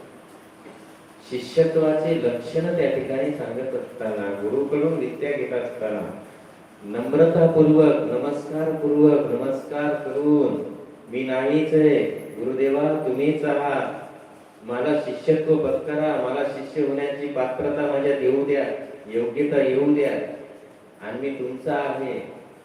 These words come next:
हे भांडं रिकामं आहे आणि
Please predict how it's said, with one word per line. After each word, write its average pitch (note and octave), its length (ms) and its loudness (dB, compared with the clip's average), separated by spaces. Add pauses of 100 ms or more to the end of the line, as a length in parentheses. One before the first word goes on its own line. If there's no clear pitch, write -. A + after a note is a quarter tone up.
(300)
हे A2+ 60 -10
भांडं A2+ 320 -2
रिकामं C#3 480 2
आहे C#3 200 2 (1300)
आणि D#3 480 0